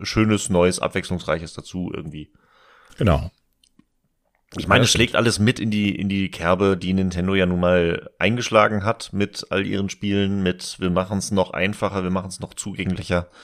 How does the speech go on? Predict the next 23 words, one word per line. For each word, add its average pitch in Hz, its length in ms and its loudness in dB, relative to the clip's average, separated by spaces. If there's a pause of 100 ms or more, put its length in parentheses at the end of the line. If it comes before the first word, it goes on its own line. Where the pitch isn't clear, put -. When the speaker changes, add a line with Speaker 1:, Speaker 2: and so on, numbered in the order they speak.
(380)
Speaker 1:
dass 92 180 2
ihr 107 100 4
euch 98 140 0
da 98 120 4
gar 90 200 4
nicht 101 460 -2
groß 160 300 2
mit 202 120 2
auseinandersetzen 110 880 4
müsst. - 640 2 (800)
Speaker 2:
Ja. 104 300 0 (1200)
Ähm, 127 420 4
ich 147 120 0
bin 185 100 4
da 185 60 6
ja 156 140 8
nicht 151 160 6
immer 165 180 6
so 123 100 4
ein 104 80 2
Fan 117 340 4
von, 156 400 2
aber 135 360 4